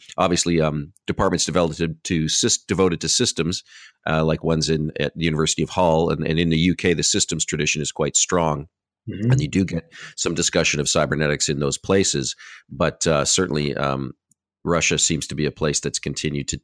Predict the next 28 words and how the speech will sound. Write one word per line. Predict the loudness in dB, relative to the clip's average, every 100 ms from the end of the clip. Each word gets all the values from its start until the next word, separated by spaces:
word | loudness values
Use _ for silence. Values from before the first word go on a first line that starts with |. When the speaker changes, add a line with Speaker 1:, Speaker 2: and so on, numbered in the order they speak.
| -8
Speaker 1:
to | -8
take | -4 -4 -4
the, | -6 -6
the | -6
field | -4 -2 -2 -2
very | -2
seriously | -2 -2 -2 -2 -4 -6 -8 -18 -8
in | -2
a | 0
way | 0
that's | -2 -4
been | -6 -4
a, | -4 -4 -6
a |
greater | -2 0 0
challenge, | 0 2 0 0 -4 -6 _
particularly | -6 -2 0
in | 0
places | -2 -2 -4
like | -6 -4
the |
United | -4 -4 -6
States | -4 -4 -4 -6 -8
and | -8 -8
up | -8
here | -8
in | -8
Canada. | -6 -6 -6 -10